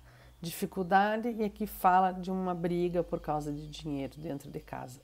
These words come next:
enfim. Bom, no oráculo pulou a carta, né, do oráculo do amor e das almas, é, do amor das almas gêmeas, dos anjos do romance, fala pra você abrir a sua mente, tá? Por quê? Porque a sua alma gêmea pode ser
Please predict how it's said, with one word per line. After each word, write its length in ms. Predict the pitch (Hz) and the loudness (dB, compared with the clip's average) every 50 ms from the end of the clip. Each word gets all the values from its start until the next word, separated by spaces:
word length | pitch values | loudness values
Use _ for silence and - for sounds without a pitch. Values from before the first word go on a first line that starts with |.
| - - - | -20 -16 -8
enfim. 460 | - 196 202 196 - - - - - - _ _ _ - - - - - - - - - - - | -4 -2 -2 -2 -4 -8 -12 -14 -16 -16 _ _ _ -20 -20 -18 -18 -20 -20 -20 -20 -18 2 6
Bom, 300 | 214 220 208 185 165 - - - | 8 8 10 8 6 4 -2 -6
no 140 | 214 220 247 | 2 6 10
oráculo 760 | 254 247 240 233 240 269 285 - - 285 262 262 262 254 247 | 10 10 10 10 8 6 4 4 4 6 6 6 6 6 4
pulou 460 | 254 - 254 247 226 214 226 233 214 | 2 2 2 4 6 8 10 10 8
a 40 | 196 | 8
carta, 440 | - - 185 175 180 185 - - 165 | 4 2 2 2 2 0 -2 -2 -2
né, 240 | 160 175 185 190 | 0 0 -2 -2
do 160 | 185 170 175 170 | -2 0 2 2
oráculo 560 | 170 147 143 143 165 170 - - 175 170 160 | 4 4 2 0 -2 -4 -4 -2 -2 -2 0
do 100 | 156 160 | 2 0
amor 380 | 156 151 160 160 160 165 160 | 2 2 2 2 2 2 2
e 80 | 156 147 | 2 0
das 240 | 143 147 147 143 151 | -2 -2 -2 -2 -2
almas, 400 | 147 147 147 147 143 143 147 - - - - - | -2 -2 -2 -2 -4 -4 -8 -12 -14 -14 -14 -14
é, 200 | - 131 139 139 | -14 -14 -14 -12
do 120 | 131 143 | -10 -10
amor 220 | 139 135 135 135 135 | -10 -8 -10 -10 -10
das 180 | 131 143 135 | -10 -10 -10
almas 200 | 135 131 135 127 | -10 -10 -12 -12
gêmeas, 280 | - 135 135 135 131 - | -12 -12 -14 -14 -12 -8
dos 280 | - 156 151 151 151 | -6 -4 -2 0 2
anjos 340 | 165 175 185 180 160 165 165 | 2 2 2 0 0 -2 -4
do 140 | 147 - 175 | -2 -2 -2
romance, 720 | 160 180 180 180 185 190 196 208 214 208 - - 233 220 220 - - - - - - - | 0 0 0 0 2 2 2 0 0 -2 -4 -6 -6 -6 -6 -10 -16 -20 -20 -20 -2 2
fala 200 | 202 202 220 208 | 6 6 6 6
pra 100 | 220 214 | 4 2
você 260 | 214 226 196 - 226 | 2 0 0 2 2
abrir 320 | 214 190 185 202 208 196 | 2 2 2 2 2 2
a 60 | 208 | 0
sua 260 | 202 - - 240 233 226 | -2 2 4 4 4 6
mente, 560 | 220 208 196 196 196 190 - - - - - - - - - - - - - - - | 4 2 0 0 0 -2 -4 -8 -10 -10 -10 -14 -20 -20 -20 -20 -20 -20 -20 -12 -2
tá? 200 | - 175 180 180 | 4 6 6 6
Por 300 | 180 180 - 247 262 254 - | 4 4 4 4 4 4 2
quê? 360 | - - 226 196 180 156 - - - - - - - - _ _ | 4 6 6 8 8 6 2 -2 -12 -20 -20 -20 -20 -20 _ _
Porque 300 | - 269 247 - - 269 | -2 -2 0 2 6 6
a 100 | 247 247 | 6 6
sua 280 | 254 - - 285 262 | 6 2 4 6 8
alma 260 | 247 247 240 233 226 | 8 8 6 4 2
gêmea 480 | 214 190 170 196 208 220 226 220 214 202 | 0 0 0 0 0 0 0 0 0 -2
pode 320 | 202 - 202 190 190 196 | 0 4 4 4 4 2
ser 400 | - - - 220 208 202 190 185 | -2 -2 2 2 2 2 0 -2